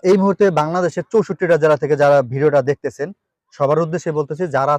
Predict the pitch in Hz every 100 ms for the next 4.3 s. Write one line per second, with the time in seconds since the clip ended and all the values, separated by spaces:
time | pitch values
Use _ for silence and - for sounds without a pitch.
0 | _ 180 185 175 147 147 151 147 143 160
1 | 131 143 131 135 143 143 - 127 139 185
2 | _ _ _ _ 123 156 131 147 139 135
3 | 123 127 156 - 156 160 151 147 151 143
4 | 151 143